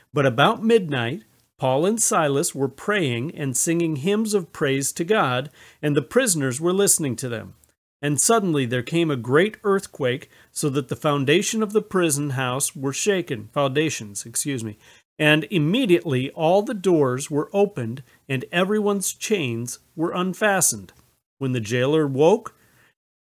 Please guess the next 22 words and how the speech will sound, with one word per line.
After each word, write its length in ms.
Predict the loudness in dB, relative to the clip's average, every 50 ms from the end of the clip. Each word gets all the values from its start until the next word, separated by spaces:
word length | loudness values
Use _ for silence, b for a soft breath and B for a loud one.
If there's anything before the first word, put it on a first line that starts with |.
| _ -8
and 260 | -4 -2 -2 0 2
saw 460 | 2 4 4 6 6 6 6 4 4
the 140 | 0 -2 -4
prison 420 | -2 0 0 2 2 2 0 0
doors 320 | 0 2 2 2 2 0 2 2
open, 400 | 2 2 2 2 -4 -6 -6 -8 _ _ _ _ _ _ _ _ _ _ _ _ _ _ _ _ _ -2
he 160 | 0 0 0
drew 440 | 0 -2 0 2 4 4 4 4 4
his 240 | 2 4 6 6 6
sword 500 | 6 6 4 4 4 4 2 0 -6 -16 _ _ -12
and 240 | -6 -4 -2 -2 -2
was 140 | -2 -2 -2
about 360 | 0 2 2 2 2 0 -4
to 60 | -8 -6
kill 260 | -2 0 0 2 2
himself, 420 | 0 0 0 0 0 0 0 0
supposing 560 | 0 -2 -2 0 0 0 2 2 0 0 0
that 160 | 0 -2 -2 -4
the 80 | -6
prisoners 500 | -4 -2 -2 -2 -2 -2 -4 -4 -4 -4
had 200 | -4 -4 -4 -2
escaped. 520 | -2 -2 -2 0 -2 -2 -2 -6 -12 -20